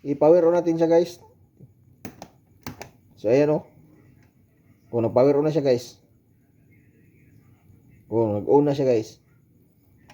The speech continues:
So ibig sabihin guys, sira talaga itong six pin regulator I C niya. Ito. Yan, oh. Yung maliit na anim ang paa. Ito. So nag-inject tayo ng charger na five volts.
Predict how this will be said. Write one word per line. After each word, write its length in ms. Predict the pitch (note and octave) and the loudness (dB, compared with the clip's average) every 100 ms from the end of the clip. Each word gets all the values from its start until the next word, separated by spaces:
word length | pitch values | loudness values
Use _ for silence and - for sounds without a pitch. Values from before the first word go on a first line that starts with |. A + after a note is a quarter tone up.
| _ | _
So 160 | - D#3+ | 0 2
ibig 240 | E3+ F#3 | 4 2
sabihin 320 | F#3 F3+ F#3 F3 | 0 0 2 2
guys, 480 | D3+ D3+ - - _ _ _ _ _ - - _ _ | 2 0 -6 -20 _ _ _ _ _ -20 -20 _ _
sira 320 | - E3 F3 | 0 2 2
talaga 240 | C#3+ E3 E3 | 2 2 2
itong 320 | D#3+ D#3+ D#3 | 2 -2 -4
six 160 | D3+ - | -6 -4
pin 240 | D#3+ D#3 | -2 0
regulator 400 | D3 D#3 D3+ D3 | 2 0 0 0
I 160 | C3 D3+ | 0 0
C 160 | D#3 | -2
niya. 240 | D#3 D#3+ - _ | -2 -2 -6 _
Ito. 320 | - C#3+ E3 - _ _ _ _ _ _ _ _ _ _ _ _ - - - - _ - | -6 -6 -6 -10 _ _ _ _ _ _ _ _ _ _ _ _ -20 -20 -20 -20 _ -8
Yan, 240 | B2 C3+ | -4 -4
oh. 60 | - - _ _ _ - | -6 -16 _ _ _ -16
Yung 560 | A#2+ B2 B2+ B2 B2 A#2 | -12 -10 -8 -6 -6 -4
maliit 320 | A#2 G#2+ A#2 | -2 -2 -4
na 480 | A#2+ A2+ A2+ A#2+ G#2+ - _ - _ - | -6 -8 -6 -6 -6 -10 _ -20 _ -6
anim 240 | B2 C3 | -2 -2
ang 160 | A2+ B2 | -2 -4
paa. 380 | G#2+ A#2 - - - | -2 -4 -6 -14 -16
Ito. 320 | D#3 F3 - _ _ _ _ _ _ _ _ _ _ - - _ _ _ - - | -6 -6 -6 _ _ _ _ _ _ _ _ _ _ -20 -20 _ _ _ -20 -10
So 160 | B2 | -4
nag-inject 460 | A#2+ C3+ D#3 E3+ E3+ | 0 0 2 2 4
tayo 160 | D#3+ D#3+ | 2 2
ng 140 | D#3 | 2
charger 380 | D#3 D#3 D#3+ D#3 | 2 4 2 2
na 320 | D3+ D3 D3 | 0 -2 0
five 180 | D#3 D#3 | 2 2
volts. 480 | C3+ C3 B2+ - | 2 -2 -4 -16